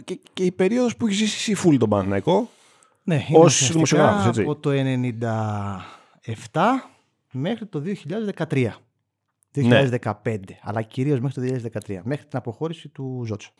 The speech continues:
Speaker 1: Μάλιστα, μάλιστα. Ε, πολύς Παύλος, πολύς Θανάσης.
Speaker 2: Πολύς, ναι, ναι.
Speaker 1: Καθόμαστε τώρα σε ένα τραπέζι εδώ, οι τρεις μας, με τον
Speaker 2: Ναι.
Speaker 1: κύριο Σφενδυλάκη και τον κύριο Γρηγόρη, τελεία, που είναι στην παρέα μας και μα-, μας τιμά.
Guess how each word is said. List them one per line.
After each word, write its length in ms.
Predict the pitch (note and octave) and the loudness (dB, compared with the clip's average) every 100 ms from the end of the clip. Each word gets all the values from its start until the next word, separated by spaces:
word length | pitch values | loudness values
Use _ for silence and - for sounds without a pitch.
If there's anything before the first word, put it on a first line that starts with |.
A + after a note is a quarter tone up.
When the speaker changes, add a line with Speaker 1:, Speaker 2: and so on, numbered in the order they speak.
| - | 4
Speaker 1:
Μάλιστα, 460 | B2+ A2 F2 - F#2+ | 6 6 2 -8 -4
μάλιστα. 420 | G#2+ E2+ - _ _ | -4 -4 -10 _ _
Ε, 80 | - - | -14 0
πολύς 340 | D3+ D#3+ B2+ | 4 4 4
Παύλος, 320 | B2+ A#2 B2 | 2 2 0
πολύς 160 | G#2+ G#2 | 0 -2
Θανάσης. 540 | F2+ F#2 A#2 A3+ B3+ _ _ | -2 -4 -4 -4 -8 _ _
Speaker 2:
Πολύς, 440 | A#2 F#2+ F#2+ - - | -10 -10 -14 -20 -18
ναι, 80 | G2+ | -18
ναι. 120 | - _ - - | -20 _ -20 -2
Speaker 1:
Καθόμαστε 360 | A#2 D3 F#3+ | 2 4 4
τώρα 140 | D#3+ E3+ | 2 2
σε 60 | D3+ | 2
ένα 80 | |
τραπέζι 340 | C3+ A#2+ A2 F#2 | 2 4 4 2
εδώ, 240 | G2 E2+ | 2 0
οι 60 | F#2 | 0
τρεις 180 | A#2 G2 | 0 0
μας, 80 | F2 | 0
με 40 | |
τον 80 | F2+ | -2
Speaker 2:
Ναι. 60 | F#2 | 2
Speaker 1:
κύριο 180 | A2 | 2
Σφενδυλάκη 600 | F#2 F#2 F2 C3+ F#3 G#3+ - - _ _ - - | 0 0 2 2 2 -2 -4 -10 _ _ -12 0
και 100 | B2 | 2
τον 120 | A#2+ | 4
κύριο 200 | C3 D#3 | 6 6
Γρηγόρη, 600 | B2+ A#2 D#3 F3+ F#3 - - | 6 6 4 4 2 -2 -6
τελεία, 500 | A2+ B2+ D#3+ A#3 G#3+ - - - _ _ | -2 0 0 -2 -6 -18 -20 -20 _ _
που 120 | - D3 | 0 2
είναι 160 | C3+ C3 | 2 0
στην 120 | B2 | 2
παρέα 240 | A2 A#2+ | 4 4
μας 180 | A#2 A2+ | 2 -2
και 420 | - A#2+ A2+ A2 G#2+ A2 A2 | -2 -2 -2 -2 -4 -4 -4
μα-, 140 | A2 | -2
μας 160 | - G#2+ | 0 0
τιμά. 360 | - G2 D#2+ | 2 0 -2